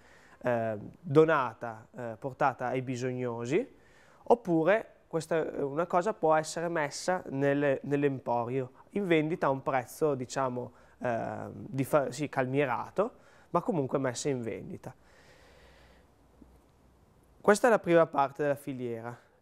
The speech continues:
La seconda parte è la consegna ai bisognosi, che viene effettuata soprattutto dalle squadre, eh, operative della Caritas.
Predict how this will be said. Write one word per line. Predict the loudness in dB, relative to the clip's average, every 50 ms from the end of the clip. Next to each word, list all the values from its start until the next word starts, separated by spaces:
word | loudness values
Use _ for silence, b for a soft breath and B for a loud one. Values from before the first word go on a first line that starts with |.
| -10 -8
La | -6
seconda | -6 -4 0 0 2 2 2 4
parte | 6 6 6 6 6 2 4
è | 6
la | 6 4
consegna | 4 2 -2 -2 -2 -2 -2 0 0
ai | 0 0
bisognosi, | 0 0 0 0 -2 -2 -2 -4 -8 -8 -10 -10 -8 -8 -10 -10 -12 _
che | -4 -2
viene | 0 0 2 2 0
effettuata | -2 -2 -6 -6 0 2 2 2 2 -2
soprattutto | -6 -6 -6 -4 -4 -4 -4 -6 -6 -2 0
dalle | 0 0 0
squadre, | 0 0 0 0 2 2 0 0 -2 -2 -4 -8 -12 _ -8
eh, | -6 -4
operative | -4 -4 -4 -2 -2 -2 -2 -2 -4 -2 -2 0
della | 0 -2 -2 -4 -4
Caritas. | -2 -2 -2 -2 -2 -4 -6 -2 -2 -2 -4 -6 -14